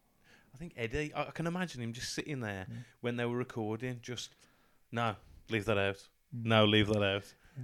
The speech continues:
Speaker 1: Leave that out. That's too, um, not too mainstream, but it's too you
Speaker 2: Yeah.
Speaker 1: know, it's too that kind of stuff that they were maybe known for before or anything. I don't know.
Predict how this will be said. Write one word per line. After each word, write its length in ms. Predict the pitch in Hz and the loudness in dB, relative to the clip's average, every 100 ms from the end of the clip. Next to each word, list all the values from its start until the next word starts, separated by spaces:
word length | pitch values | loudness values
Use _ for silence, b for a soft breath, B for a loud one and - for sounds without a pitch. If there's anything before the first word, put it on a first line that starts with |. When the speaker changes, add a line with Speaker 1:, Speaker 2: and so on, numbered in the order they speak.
| 117 | -2
Speaker 1:
Leave 220 | 113 123 | 2 2
that 120 | 110 104 | 4 4
out. 200 | 101 98 | 4 2
That's 220 | 107 - | -4 -4
too, 520 | - 113 107 104 98 101 | -2 0 2 0 -4 -6
um, 500 | 101 98 95 95 87 - b b - | -4 -2 -4 -6 -12 -20 b b -20
not 120 | - | -12
too 160 | 127 107 | -10 -10
mainstream, 680 | 92 95 92 - 98 95 95 | -10 -12 -14 -14 -12 -12 -8
but 80 | 104 | -8
it's 180 | - - | -8 -10
too 360 | 117 101 101 - b b b b 151 | -2 -2 -2 -6 b b b b -4
you 120 | 175 | -4
Speaker 2:
Yeah. 80 | 90 | -4
Speaker 1:
know, 100 | 85 | -8
it's 200 | 117 - | -10 -10
too 240 | - 135 120 120 107 | -6 -6 -6 -10 -2
that 160 | 104 - - | -2 -2 -4
kind 320 | 131 117 113 | 0 0 0
of 80 | 110 | -2
stuff 280 | - 117 - | 4 6 6
that 100 | 104 | 2
they 100 | 107 | 0
were 280 | 110 110 107 107 | 2 4 2 4
maybe 300 | 110 107 110 | 4 6 4
known 280 | 107 110 | 4 2
for 220 | 107 110 107 | 2 0 0
before 440 | 104 110 107 107 | 0 2 4 4
or 160 | 107 107 | 4 2
anything. 320 | 107 113 107 | -2 -4 -6
I 20 | |
don't 80 | |
know. 60 | 110 | -8